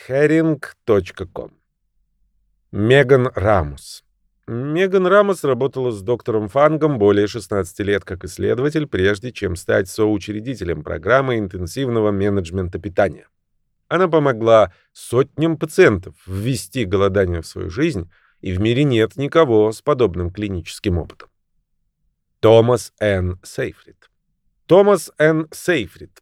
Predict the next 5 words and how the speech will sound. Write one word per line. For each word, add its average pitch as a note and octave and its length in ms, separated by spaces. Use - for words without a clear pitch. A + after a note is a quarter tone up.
преподаватель G3 880
биологии B2+ 640
в A2+ 100
Бостонском A2+ 640
колледже, E2+ 580